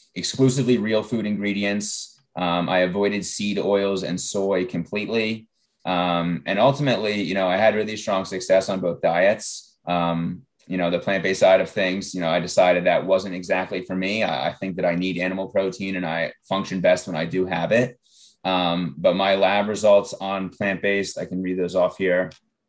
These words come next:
Those were, um, let's see, on plant-based, my total cholesterol was one sixty-two, so down from one thirty on carnivore.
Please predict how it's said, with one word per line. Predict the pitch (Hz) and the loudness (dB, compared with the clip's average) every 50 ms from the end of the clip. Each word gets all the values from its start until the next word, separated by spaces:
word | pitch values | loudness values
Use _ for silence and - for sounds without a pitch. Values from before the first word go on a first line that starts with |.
| _ _ _ _ _ - - _ _ _ _ _ _ _ _ _ _ - | _ _ _ _ _ -20 -20 _ _ _ _ _ _ _ _ _ _ -4
Those | 92 98 101 101 101 98 87 92 | 0 2 2 2 2 0 -4 -4
were, | 98 101 101 101 98 98 98 98 98 95 - - | 0 2 4 4 6 6 4 4 4 2 0 0
um, | - 95 92 92 92 92 92 90 90 90 92 90 90 90 90 90 135 - - _ _ _ _ _ _ _ - - - - - _ _ _ _ _ _ _ _ _ _ _ _ _ _ - | -2 -2 -2 0 0 -2 -2 -2 -4 -4 -4 -6 -6 -6 -6 -8 -8 -12 -14 _ _ _ _ _ _ _ -20 -20 -20 -20 -20 _ _ _ _ _ _ _ _ _ _ _ _ _ _ -4
let's | 98 - - | -4 -2 -2
see, | - 95 85 82 80 - - | -4 -6 -6 -6 -6 -6 -4
on | 101 101 92 | -4 -4 -2
plant-based, | - - 120 117 107 - 127 110 110 101 - | -2 0 0 0 0 2 0 0 0 0 -2
my | 110 90 | -2 -2
total | 90 - - 117 117 123 120 | 0 0 2 2 4 2 2
cholesterol | 120 117 113 110 107 - - 113 107 104 101 95 | 2 4 6 6 6 4 2 2 4 4 4 2
was | 98 92 95 | -2 -4 -4
one | 98 101 101 101 | -4 -4 -4 -4
sixty-two, | - - 104 95 - - 90 80 - - 120 117 117 120 123 127 139 135 | -4 -4 -4 -4 -4 -4 -6 -6 -4 -2 0 2 4 4 4 4 2 0
so | - - 98 92 | -2 -4 -4 -4
down | 90 - 98 92 92 92 95 101 92 | -2 0 0 0 0 0 -2 -4 -4
from | - 95 90 92 | -4 -4 -2 0
one | 92 92 87 | 0 -2 -2
thirty | 82 - - 104 101 101 101 101 101 | -4 -2 2 2 2 4 2 0 0
on | 95 101 101 - | -2 -2 -4 -4
carnivore. | - 101 101 101 98 95 98 98 101 101 98 98 98 | -2 -2 0 0 -2 -2 -2 0 2 2 2 0 -2